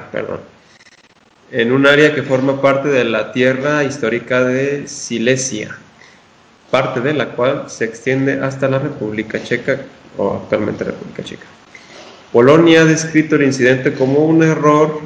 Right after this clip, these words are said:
aunque el Ministerio de Relaciones Exteriores checo ha dicho que aún no tiene, eh, una explicación final. Y pues la historia apareció en el periódico de allá y pues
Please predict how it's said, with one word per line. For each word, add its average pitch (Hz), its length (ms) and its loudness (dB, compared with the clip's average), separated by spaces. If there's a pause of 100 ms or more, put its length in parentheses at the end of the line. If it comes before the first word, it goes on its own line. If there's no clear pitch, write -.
(140)
aunque 123 360 2
el 120 100 2
Ministerio 123 480 2
de 123 140 2
Relaciones 117 440 -2
Exteriores 120 520 0
checo 123 440 -4 (160)
ha 120 120 2
dicho 127 360 -4
que 120 60 0
aún 127 220 4
no 127 100 2
tiene, 135 480 0 (640)
eh, 110 720 4
una 120 400 0
explicación 120 560 -4
final. 110 420 0 (1300)
Y 123 100 -2
pues 117 260 -2
la 113 60 2
historia 120 240 2
apareció 117 840 0 (260)
en 110 140 -4
el 107 80 -2
periódico 113 540 0
de 107 80 0
allá 160 440 2
y 135 260 -6
pues - 240 -14